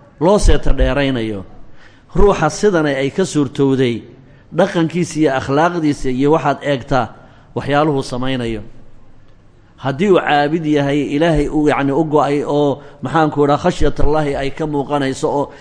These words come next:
in kasta oo uu ilbaxay hadda, in kasta oo ay ilbaxeen, oo saaxirkii weynaa eed garanaysay uu safka hore kugula tukanayo. Isagoo saaxir ah, oo sixirkii ku dhaqmaya, oo aad garanayso,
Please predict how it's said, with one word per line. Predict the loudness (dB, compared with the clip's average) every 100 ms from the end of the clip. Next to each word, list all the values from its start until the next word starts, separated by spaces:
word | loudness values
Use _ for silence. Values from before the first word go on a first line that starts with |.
| -2
in | 0 2
kasta | 0 -2 0
oo | 0 0
uu | 0
ilbaxay | -2 -4 -6 -6
hadda, | -4 -6 -8 -14 -18 -20 -20 -20 -20 -20 _ -20 -20 -20 -20 -20 _
in | -4 0
kasta | 0 0 2
oo | 2
ay | 2
ilbaxeen, | -2 -4 -4 -4 -4 -6 -14 -20 -20 -20 -20 -20 -4
oo | 2 2
saaxirkii | 4 2 4 2 0 2 4
weynaa | 6 4 4 2 0 0
eed | -2 0
garanaysay | 0 2 2 0 4 4
uu | 4
safka | 2 0 2
hore | 2 2 4
kugula | 4 4
tukanayo. | 4 4 2 2 0 -2 -10 -16 -20 -20 -20 -20 -20 -20 -20 _ _ -20 -16
Isagoo | -4 0 2 0
saaxir | -2 -4 -2 -2
ah, | -4 -10 -14 -16 -18 -20 -10
oo | -8
sixirkii | -6 -4 -4 -2 -2
ku | 2 2
dhaqmaya, | 2 0 -2 -4 -6
oo | -2 0
aad | 0 0
garanayso, | 0 2 2 2 4 2